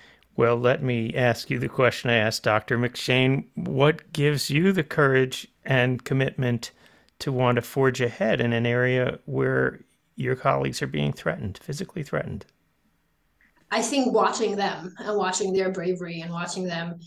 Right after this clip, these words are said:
Speaker 2: use that fear as a motivating factor and seeing them rally and use all these,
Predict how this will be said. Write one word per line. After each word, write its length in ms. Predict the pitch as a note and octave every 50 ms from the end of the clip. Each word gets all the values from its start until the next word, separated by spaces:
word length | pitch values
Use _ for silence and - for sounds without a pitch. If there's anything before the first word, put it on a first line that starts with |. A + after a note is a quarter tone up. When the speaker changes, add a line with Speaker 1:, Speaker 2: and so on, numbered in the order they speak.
| - _ _ _ _ _
Speaker 2:
use 460 | - G3 F#3+ G#3+ G#3 G#3+ G#3+ G3 - F#3+
that 420 | G3+ F#3+ E3+ D#3+ D#3+ - - - - -
fear 680 | - - - - G#3 F#3+ F3+ E3+ E3+ F3 G3 G#3+ - -
as 320 | - F3+ E3+ F3 F3+ F#3 G3+ -
a 160 | F3 F#3 G#3
motivating 560 | G#3 G3 G3 F#3+ F#3 F#3 F3+ E3+ E3+ F3 F#3
factor 720 | - - F#3 E3 - - - - F3+ F3+ F#3+ A#3+ B3 B3+ - - - _ _ -
and 180 | G3 G3 F#3+
seeing 360 | - - G3+ G3 G3 F#3+ F#3+
them 400 | F#3+ F#3 F3+ F3+ F3 E3+ E3+ E3+ - - _ _ -
rally 800 | G3+ G3 G3 F#3 F#3 F#3 F3+ F#3 F#3 F#3 F3+ F3 E3+ E3+ E3+ - - _ _ _ -
and 440 | - F#3 F3+ F3 E3 D#3+ E3+ F3 - F3 - _ _ _
use 480 | - A3 F#3 G#3+ A3+ A3+ A3+ A3+ F#3 F3+
all 280 | - F3+ F#3 F#3 F#3 F#3
these, 640 | F#3 F3+ F3 F3 E3+ F#3 - - - - - -